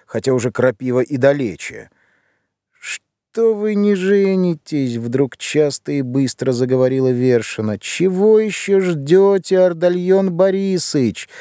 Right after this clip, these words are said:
Варвара ваша вам не пара,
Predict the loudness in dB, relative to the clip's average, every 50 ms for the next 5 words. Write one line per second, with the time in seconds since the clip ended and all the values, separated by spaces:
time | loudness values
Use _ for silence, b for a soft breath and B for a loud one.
0 | B B B B B -16 -4 0 0 2 2 2 0 0 2 2 2 4 4 4
1 | 2 2 0 -2 0 0 0 0 0 -2 -4 -6 -4 0 0 2 2 2 0 0
2 | 0 0 0 -2 -2 _ -4 -2 0 2 2 2 2 2 0 0 -4 -4